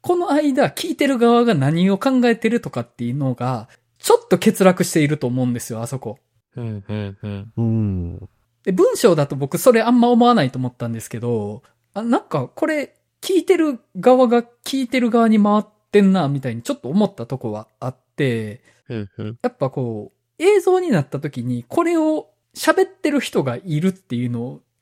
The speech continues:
Speaker 1: 映像として見せられると、ちょっとこれ、文章ってそっくりそのまま落とし込めないなっていうのはすごい思った。まあ、元がどういう原作かっていうのは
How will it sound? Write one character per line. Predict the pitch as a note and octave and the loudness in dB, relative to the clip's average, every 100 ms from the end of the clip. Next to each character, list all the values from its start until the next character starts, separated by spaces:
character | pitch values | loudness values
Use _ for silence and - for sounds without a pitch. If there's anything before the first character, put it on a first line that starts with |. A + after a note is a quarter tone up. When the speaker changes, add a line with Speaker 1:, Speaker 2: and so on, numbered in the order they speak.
| _ | _
Speaker 1:
映 | C#4 D#4+ | 0 2
像 | E4+ | 0
と | E4 | -2
し | - | -6
て | A#2+ | -6
見 | B2 | -8
せ | - | -6
ら | B2+ B2 | -4 -2
れ | C3 | -4
る | |
と、 | C3 C#3 A#2 G2 - _ _ - | -4 -4 -4 -6 -14 _ _ -18
ち | |
ょ | - | -10
っ | |
と | - | -6
こ | - E3+ | 0 2
れ、 | D#3 C3+ - _ _ _ - | 2 0 -6 _ _ _ -8
文 | F3 G4+ F#4 | -4 0 0
章 | - C3+ | 0 0
っ | |
て | - | -2
そ | C3+ F3 | -4 -4
っ | |
く | F3 F4+ | -4 -2
り | A#3 | -2
そ | D#3 | 0
の | C#3 | 0
ま | C3 | 0
ま | C3 B2+ - | -2 -4 -6
落 | - | -2
と | F4 | -2
し | - | -2
込 | - | -4
め | D#4+ D#4 | -2 0
な | D#3 | 0
い | A#2+ | -2
な | B2+ | -4
っ | E3+ _ | -6 _
て | _ A#2+ | _ -6
い | D3+ | 0
う | A#3+ | 0
の | C4+ | 2
は | F#3+ - | -2 -4
す | - D3 | -10 -2
ご | E3+ | -2
い | G#2 - | -2 -6
思 | C3+ | -8
っ | B2 | -8
た。 | - B2 | -12 -2
ま | F3+ | 2
あ、 | F#3 | 6
元 | F#3 F#4+ F#4+ | 6 4 2
が | F4 B3+ _ - | -2 -6 _ 0
ど | G#3+ | 2
う | C4 | 4
い | B3+ | 4
う | B3 G3+ | 2 0
原 | D3+ D3+ | -2 -2
作 | D3+ - | -6 -6
か | C3 | -6
っ | |
て | - | -6
い | |
う | A#2+ | -8
の | |
は | B2 | -10